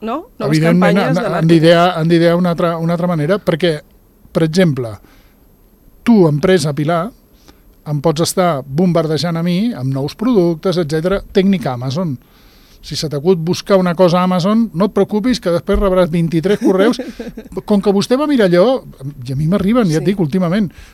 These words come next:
Speaker 2: com que vostè va mirar allò, eh, creiem que serà del seu interès això, i lo de més enllà, i lo de més enllà. Eh, però, com deia, tu podries informar-me a mi d'un canvi de domicili teu? D'un canvi dels horaris d'atenció al client? Coses que són útils.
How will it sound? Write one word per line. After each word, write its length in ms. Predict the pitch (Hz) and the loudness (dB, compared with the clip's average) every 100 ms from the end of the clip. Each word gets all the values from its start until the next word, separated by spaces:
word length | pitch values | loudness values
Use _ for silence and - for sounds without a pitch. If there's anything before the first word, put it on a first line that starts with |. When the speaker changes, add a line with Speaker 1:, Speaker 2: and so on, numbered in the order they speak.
| - | -6
Speaker 2:
com 160 | 190 | -2
que 80 | 190 | 0
vostè 260 | 185 190 262 | 0 0 -2
va 120 | 302 | 0
mirar 160 | 262 185 | 2 2
allò, 340 | 170 214 254 165 | 2 0 -2 -4
eh, 220 | 180 180 165 156 | -2 -2 -2 -4
creiem 320 | 180 202 240 | -4 -2 -2
que 80 | 233 | -2
serà 220 | - 196 | -2 0
del 140 | 202 185 | 0 0
seu 140 | 202 | 0
interès 320 | 185 180 196 | 0 0 0
això, 380 | 170 - 160 202 | -2 -4 -2 -2
i 60 | 175 | -2
lo 80 | 156 | -2
de 80 | 160 | -2
més 160 | 190 | -2
enllà, 240 | 180 170 196 | -2 0 0
i 60 | 208 | 0
lo 80 | |
de 80 | 160 | -2
més 160 | 160 151 | -2 -4
enllà. 240 | 143 117 - _ _ _ _ _ _ - | -6 -8 -14 _ _ _ _ _ _ -2
Eh, 880 | 185 175 175 165 160 160 151 147 139 139 131 - - _ | 2 4 2 0 0 -2 -2 -4 -4 -8 -12 -18 -20 _
però, 360 | 196 180 233 254 - _ _ _ _ - | 2 4 2 -2 -14 _ _ _ _ -6
com 200 | 165 151 | -4 0
deia, 340 | 180 214 143 - _ - | 2 2 0 -6 _ -2
tu 160 | 170 160 - - | 0 0 -6 -2
podries 340 | 220 262 202 | 0 2 2
informar-me 440 | 208 202 180 180 175 | 2 0 -2 0 -2
a 40 | |
mi 80 | 175 | -2
d'un 160 | 175 156 | -4 -4
canvi 280 | 185 170 165 | -2 -2 -2
de 80 | |
domicili 460 | 156 156 151 156 143 | -2 -4 -4 -4 -4
teu? 260 | 156 226 254 _ _ | -4 -4 -6 _ _
D'un 260 | 226 160 185 | -12 -6 -4
canvi 300 | 170 170 180 | -2 -2 0
dels 200 | 170 156 147 | -2 -2 -2
horaris 300 | 156 180 175 | -2 0 0
d'atenció 320 | 160 160 175 | -2 -4 -4
al 80 | 160 | -4
client? 260 | 143 170 214 - | -4 -6 -6 -10
Coses 240 | 170 196 | -8 -6
que 100 | 202 | -6
són 280 | 165 190 233 226 - _ | -4 -2 -2 -4 -12 _
útils. 460 | 208 233 127 - | -6 -4 -6 -8